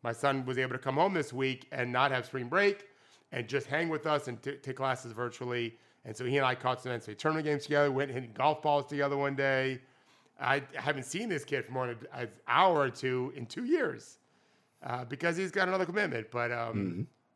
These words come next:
Speaker 1: I love my son, and he loves his mom and dad, and it's been nice to be with him.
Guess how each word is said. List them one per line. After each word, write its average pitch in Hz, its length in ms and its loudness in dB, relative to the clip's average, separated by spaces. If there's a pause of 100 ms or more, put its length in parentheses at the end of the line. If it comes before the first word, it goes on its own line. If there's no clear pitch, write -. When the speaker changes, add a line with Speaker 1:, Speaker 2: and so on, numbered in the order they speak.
Speaker 1:
I 113 60 -8
love 127 160 -4
my 143 100 0
son, 135 380 0
and 113 160 -10
he 123 80 -2
loves 127 220 -2
his 127 100 -6
mom 127 220 0
and 123 80 -6
dad, 131 280 -2
and 113 220 -8 (380)
it's 120 120 -10
been 127 140 -6
nice 117 280 -4
to - 40 -16
be 110 160 -8
with 104 180 -12
him. - 100 -20